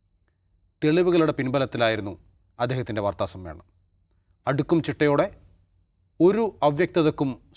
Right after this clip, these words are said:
സൂചി കുത്താനിടമില്ലാത്ത വിധം അദ്ദേഹം തൻ്റെ വാർത്താ സമ്മേളനത്തിൽ കാര്യങ്ങൾ വിശദീകരിച്ചു.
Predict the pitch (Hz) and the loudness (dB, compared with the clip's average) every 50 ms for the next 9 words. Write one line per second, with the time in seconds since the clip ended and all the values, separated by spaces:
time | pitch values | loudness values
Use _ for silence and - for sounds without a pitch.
0 | - - 170 180 190 170 - 175 185 160 - 175 156 151 143 135 123 147 139 139 | -6 -2 0 0 0 0 -2 -2 -4 -2 2 2 2 2 2 0 0 -2 0 0
1 | 135 135 139 139 - - 139 117 110 - 87 - - _ _ _ _ _ _ _ | 2 2 2 2 0 -2 -4 -4 -4 -6 -10 -12 -16 _ _ _ _ _ _ _
2 | _ _ _ _ - 127 135 143 131 127 113 98 - _ _ _ _ _ _ _ | _ _ _ _ -4 -2 0 0 0 -2 -4 -8 -12 _ _ _ _ _ _ _
3 | _ _ - 135 135 139 131 131 127 - 151 147 - 151 127 127 127 120 120 - | _ _ -4 -2 0 2 2 2 4 4 2 2 2 2 -2 -2 -2 -2 -2 -4
4 | 113 107 - - _ - 131 123 123 127 120 117 107 92 - 98 107 101 92 87 | -6 -8 -8 -10 _ -2 -2 0 0 -2 -4 -6 -8 -8 -8 -8 -8 -6 -6 -8
5 | 78 - - | -12 -16 -20